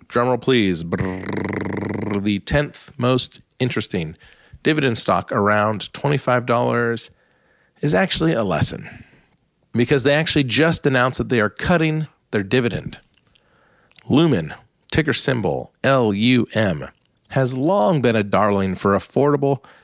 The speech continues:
share price and attractive yield. But recently, the company's new management has decided to cut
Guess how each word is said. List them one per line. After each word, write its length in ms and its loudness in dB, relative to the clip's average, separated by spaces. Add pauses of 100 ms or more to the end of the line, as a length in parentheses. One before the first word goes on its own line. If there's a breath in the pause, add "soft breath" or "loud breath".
share 360 0
price 420 0
and 120 -2
attractive 540 -4
yield. 380 -6 (760 soft breath)
But 120 0
recently, 380 4
the 100 2
company's 440 0
new 160 2
management 460 2
has 120 2
decided 480 0
to 320 2 (600 soft breath)
cut 360 -2